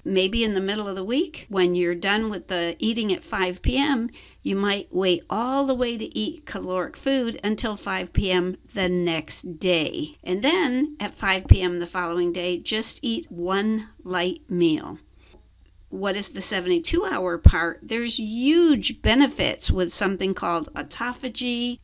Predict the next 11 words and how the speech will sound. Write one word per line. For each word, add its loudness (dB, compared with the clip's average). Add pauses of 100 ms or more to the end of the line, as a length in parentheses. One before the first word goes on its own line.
and 4
stem -2
cell -4
production. 0 (320)
Episode -2
forty-eight -4
talked -6
about -2
the -4
short-term 0
fast. -4